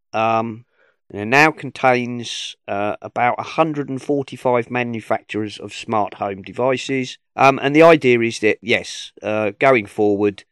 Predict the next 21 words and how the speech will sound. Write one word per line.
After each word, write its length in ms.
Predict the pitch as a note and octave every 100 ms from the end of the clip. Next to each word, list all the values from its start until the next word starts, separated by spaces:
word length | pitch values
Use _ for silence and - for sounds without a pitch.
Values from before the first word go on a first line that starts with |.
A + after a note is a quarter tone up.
| _
you 180 | A2 A#2
buy 240 | C#3 C3+
a 20 | A#2+
device 440 | G#2+ A2 A2 -
that 200 | G2+ -
contains 460 | - G2+ A2+ G#2 G2
that, 240 | G2+ F2+ _ -
you 100 | G2+
know, 220 | E2+ F#2 -
mark, 640 | G#2+ A2 G2+ G#2 - - _ _
uh, 340 | G2+ G2+ G2 -
smart 420 | - G#2 G#2 -
home 320 | G#2+ G#2+ G2+
over 320 | G2+ G2 G2+
I 140 | G2 G2+
P 480 | - G2+ G2 F2+ - _ _ _ -
approved, 640 | - C#3 D3 C3+ C3+ - B2+
it 180 | B2+
will 240 | A#2+ C3+ A2+
work 360 | A2+ A2 -
with 360 | G#2 G#2 F#2+